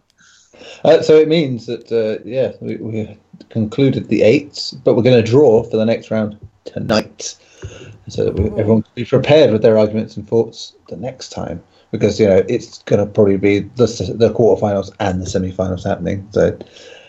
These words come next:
Speaker 1: um, yeah, predestined path set out from here on in. So I, I've jumbled up the numbers of each winner, and, uh, basically I'm gonna go around and ask each person to pick one,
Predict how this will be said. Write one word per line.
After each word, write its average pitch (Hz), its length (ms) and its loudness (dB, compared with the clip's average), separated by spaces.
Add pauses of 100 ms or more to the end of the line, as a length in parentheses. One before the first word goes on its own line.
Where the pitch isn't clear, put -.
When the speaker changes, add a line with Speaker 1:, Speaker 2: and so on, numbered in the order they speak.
Speaker 1:
um, 107 360 2 (600)
yeah, 107 280 -2 (180)
predestined 156 500 2
path 135 360 -6
set - 200 -8
out 117 280 -8
from 104 220 -10 (240)
here 117 240 -8
on 110 200 -2
in. 95 280 -4 (480)
So 120 220 4
I, 117 260 6
I've 113 160 0
jumbled 139 320 2
up 131 120 2
the 127 80 -6
numbers 110 300 -6
of 110 100 -10
each 110 280 -8
winner, 110 280 -4 (120)
and, 104 380 -4
uh, 107 260 4 (600)
basically 117 400 0
I'm 110 80 2
gonna 110 120 2
go 110 160 4
around 113 200 4
and 123 120 0
ask 113 220 0
each 123 160 -4
person 123 200 2
to 143 60 -4
pick 156 340 -2
one, 160 320 -2